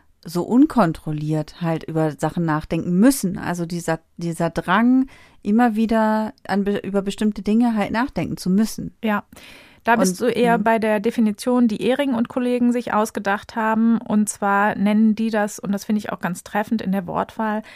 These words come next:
Speaker 2: repetitives negatives Denken.
Speaker 1: Mhm.
Speaker 2: Und haben das ein bisschen definiert, wie man das erkennt. Und zwar genau das, was du gesagt hast, es wiederholt sich. Das Zweite ist, dass es gelegentlich intrusiv kommt. Und das ist, glaube ich, eher das, was du meintest, so dieses,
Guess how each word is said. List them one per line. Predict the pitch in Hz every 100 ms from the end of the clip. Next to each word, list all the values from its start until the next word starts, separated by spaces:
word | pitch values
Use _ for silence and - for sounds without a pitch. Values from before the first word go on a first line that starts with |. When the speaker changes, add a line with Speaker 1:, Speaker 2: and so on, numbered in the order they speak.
| - -
Speaker 2:
repetitives | 170 247 262 254 226 - 226 208 196
negatives | 196 196 190 180 185 175 -
Denken. | - 170 190 - 233 330 -
Speaker 1:
Mhm. | 196 190 185 226 -
Speaker 2:
Und | - 220
haben | 233 226
das | 226 -
ein |
bisschen | 220 226 214
definiert, | 208 202 214 262 277
wie | 220
man | 220 196
das | 185
erkennt. | - - 220 233 302 -
Und | - 208
zwar | - 202 202 190
genau | 190 202 190
das, | 196
was | 202 -
du |
gesagt | 190 175 214 226
hast, | -
es | -
wiederholt | 196 175 160 202 262 -
sich. | 269 311 - -
Das | - 202
Zweite | - 294 214 233
ist, | - 220 226 - -
dass | 202 196
es | 180 - _
gelegentlich | - 202 220 220 208 -
intrusiv | 220 214 - 202 170 226 277 -
kommt. | - 262 311 349 - -
Und | 214 208 208
das | 208 190
ist, | -
glaube | 208 196
ich, | -
eher | 214 196
das, | 196
was | 202 -
du |
meintest, | 196 196 214 -
so | 196 196
dieses, | 190 196 196